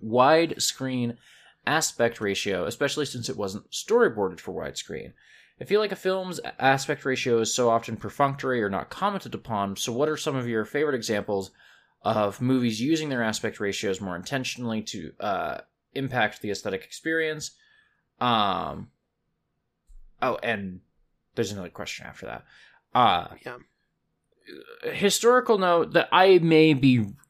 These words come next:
Speaker 1: slightly off base about. Apologies if that's,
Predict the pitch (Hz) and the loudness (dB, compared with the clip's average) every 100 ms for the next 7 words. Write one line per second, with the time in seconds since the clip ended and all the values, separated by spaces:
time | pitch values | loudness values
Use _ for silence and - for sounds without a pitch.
0 | _ _ _ _ _ - - 151 127 120 | _ _ _ _ _ -10 -2 4 6 6
1 | 113 104 - 101 - 107 110 - 107 - | 6 4 2 -2 0 2 2 2 -2 0
2 | 101 104 104 95 92 - 90 - - | 2 2 0 -4 -6 -8 -8 -8 -12